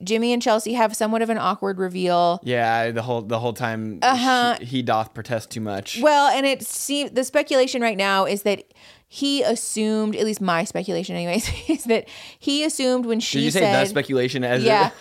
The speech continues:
Speaker 1: And I was
Speaker 2: <laughs>
Speaker 1: like, "No, it's just me." <laughs> Um,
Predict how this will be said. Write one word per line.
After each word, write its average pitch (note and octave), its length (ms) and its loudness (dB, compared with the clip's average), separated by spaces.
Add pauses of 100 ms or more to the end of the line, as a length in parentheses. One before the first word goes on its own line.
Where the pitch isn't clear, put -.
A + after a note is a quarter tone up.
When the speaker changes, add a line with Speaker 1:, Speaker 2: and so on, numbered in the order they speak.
(200)
Speaker 1:
And C4 160 4
I C4 60 4
was C4 80 4
Speaker 2:
<laughs> - 20 6
Speaker 1:
like, B3+ 240 -2
"No, F4 240 6
it's F#4+ 120 2
just G4+ 160 0
me." F#3 180 -4 (260)
<laughs> - 140 2 (1120)
Um, C4 720 6